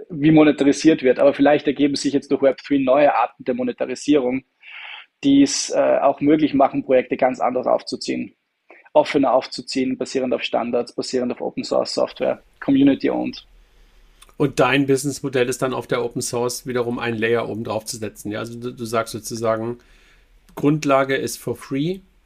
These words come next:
Speaker 2: die erwick-, entwickle ich sowieso weiter, muss ich auch weiterentwickeln, um meinen Monetarisierungszweig auch aufrechtzuerhalten.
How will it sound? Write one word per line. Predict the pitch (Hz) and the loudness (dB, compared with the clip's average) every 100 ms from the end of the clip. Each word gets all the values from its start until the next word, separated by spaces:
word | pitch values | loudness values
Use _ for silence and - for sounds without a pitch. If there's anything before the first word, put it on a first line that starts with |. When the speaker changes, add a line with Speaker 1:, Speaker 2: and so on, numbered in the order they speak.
| 135 | -4
Speaker 2:
die | 127 | -2
erwick-, | 120 131 - | 0 -4 -6
entwickle | 123 123 120 135 139 | -8 -6 -6 -4 -4
ich | - | -4
sowieso | 127 123 131 | -4 -2 0
weiter, | 120 139 156 | 0 -2 -2
muss | 131 139 165 | -4 -4 -2
ich | |
auch | 135 | 0
weiterentwickeln, | 135 139 127 139 139 143 143 | 0 0 -4 -6 -4 -2 -2
um | 151 123 | -4 -2
meinen | 120 135 | 0 0
Monetarisierungszweig | 131 127 123 120 113 123 120 - - 123 120 117 | 0 -2 -2 -8 -6 -4 -4 -8 -8 -4 -4 -8
auch | 120 | -12
aufrechtzuerhalten. | 113 - - 113 101 104 107 117 | -10 -10 -8 -8 -6 -8 -14 -16